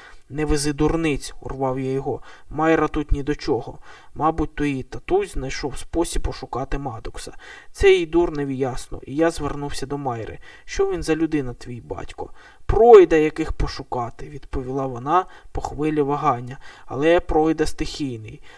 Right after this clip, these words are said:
Сам батько навряд чи зміг би обдурити Мадокса. Він знайшов дівчину, яка схожа на тебе. Ось що він зробив,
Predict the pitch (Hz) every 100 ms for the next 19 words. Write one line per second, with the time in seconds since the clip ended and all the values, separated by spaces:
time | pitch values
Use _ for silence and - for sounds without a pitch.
0 | - - - 415 370 175 113 165 175 -
1 | 165 127 135 156 170 160 139 147 147 -
2 | 135 - 147 147 127 160 151 117 101 -
3 | - - - - - 170 156 143 135 135
4 | 123 147 208 - 170 160 113 139 147 -
5 | 143 147 143 143 143 123 107 - - -
6 | - 160 - 165 151 143 135 139 - 175
7 | 208